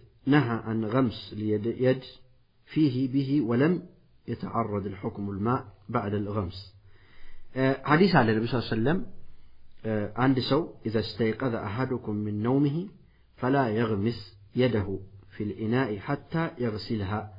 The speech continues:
ثلاثا فإنه لا يدري أين باتت يده።» ነብዩ ሰለላሁ ዐለይሂ ወሰለም ምን ብሏል?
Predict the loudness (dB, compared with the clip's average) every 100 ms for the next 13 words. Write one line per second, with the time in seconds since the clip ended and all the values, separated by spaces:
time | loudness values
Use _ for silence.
0 | -20 -10 -6 -4 -6 -10 -14 -20 -20 -20
1 | _ -6 2 4 4 2 4 4 6 6
2 | 4 0 -6 -2 2 4 2 0 0 0
3 | -2 -6 -8 -20 -20 -20 -20 -20 _ _
4 | -2 4 4 4 -2 -10 -16 -20 -20 -20
5 | -8 2 2 4 2 2 2 2 0 0
6 | -2 -6 -6 -4 -2 0 2 2 0